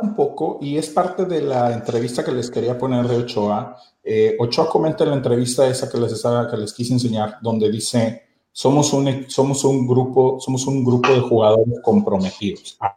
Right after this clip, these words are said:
Ahí les, le está aventando una piedrita a la cabeza a los güeyes que se quedaron fuera por no venir, ¿no? Y luego la otra es,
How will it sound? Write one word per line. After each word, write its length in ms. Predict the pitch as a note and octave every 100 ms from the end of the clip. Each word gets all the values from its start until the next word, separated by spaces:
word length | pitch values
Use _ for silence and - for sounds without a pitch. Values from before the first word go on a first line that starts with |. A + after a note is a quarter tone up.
| -
Ahí 500 | A2+ F3 A#3+ - -
les, 240 | G2+ G2+ A#2
le 80 | G2+
está 220 | - A#2+
aventando 420 | C3+ C#3 C#3+ C#3+
una 180 | C#3 B2
piedrita 680 | A#2 A2 A#2 - D3+ - - - _ _ _ -
a 100 | A2+
la 160 | -
cabeza 500 | A#2+ G2+ A#2+ F3+ F3
a 200 | - A#2
los 220 | G#2+ G2+
güeyes 340 | G2+ G#2+ B2 -
que 80 | B2
se 160 | A2
quedaron 420 | - G#2 G#2+ A#2
fuera 680 | A#2 A#2+ A#2 C#3 C#3 - - -
por 160 | A#2 A2+
no 100 | A2
venir, 320 | A2+ G2+ - _ _ - A2+
¿no? 280 | B2+ - - - - _
Y 120 | - D#3
luego 200 | D#3+ E3
la 200 | D3+ D3
otra 480 | G3+ A#3+ A3+ E3
es, 480 | D3 C3 - - _